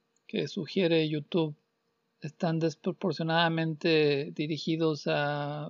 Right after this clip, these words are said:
videos de centro izquierda. La verdad no sé si todavía sea el caso, pero hace,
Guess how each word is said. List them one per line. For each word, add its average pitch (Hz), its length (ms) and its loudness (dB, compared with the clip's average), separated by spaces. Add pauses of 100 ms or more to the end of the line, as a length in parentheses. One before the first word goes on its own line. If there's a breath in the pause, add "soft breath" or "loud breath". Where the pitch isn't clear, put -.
videos 160 400 2
de 151 280 -4
centro 156 760 -2
izquierda. 147 540 -2 (560)
La 214 100 4
verdad 208 240 8
no 247 140 8
sé 233 160 8
si 220 100 4
todavía 214 400 10
sea 214 140 6
el 208 80 0
caso, 226 300 4
pero 165 360 2
hace, 180 680 6